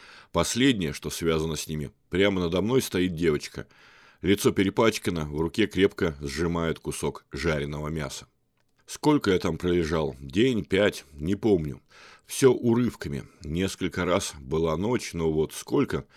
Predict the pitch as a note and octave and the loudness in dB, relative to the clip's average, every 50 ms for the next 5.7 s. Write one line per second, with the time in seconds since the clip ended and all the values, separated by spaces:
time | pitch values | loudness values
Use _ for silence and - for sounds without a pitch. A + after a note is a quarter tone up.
0 | - - - - - - - - _ - F#2+ A2+ D3 D3+ C#3 C#3 C3+ B2+ A#2 G#2+ | -20 -20 -20 -20 -20 -20 -20 -20 _ -4 0 2 2 4 4 4 4 4 4 4
1 | B2 C#3+ D#3 C#3+ - - A#2+ A2+ G#2+ A2 G#2 F#2+ F#2 F2 E2 F2+ G2+ G#2 A2 - | 4 4 4 2 0 -2 -2 -2 0 0 0 0 2 2 2 4 4 2 2 0
2 | - - F2+ F2 E2 E2 E2+ E2 - - - - G#2+ G2+ - - F2+ E2 D#2+ E2 | -2 -6 -6 -4 -4 -4 -4 -4 -6 -8 -6 -4 -4 -2 -2 -2 0 0 2 2
3 | D#2+ E2+ - - C3+ A2+ G2 E2 - - D#2+ D2 C2 B1+ - _ _ _ _ - | 2 0 0 0 -2 -2 -2 -2 -6 -6 -6 -8 -8 -8 -12 _ _ _ _ -20
4 | _ _ _ - D#2 F#2 G#2 C3+ B2+ A2 F#2+ - - E2 - - E2+ C#2 D#2+ D#2+ | _ _ _ -4 -2 0 2 2 2 0 0 -2 -4 -8 -6 -6 -6 -4 -2 -2
5 | F2 G#2 A#2+ - - - D#2 D2+ D#2 D#2+ D#2+ C#2+ C2 | -2 0 -2 -2 -4 -4 -6 -4 -4 -4 -4 -6 -8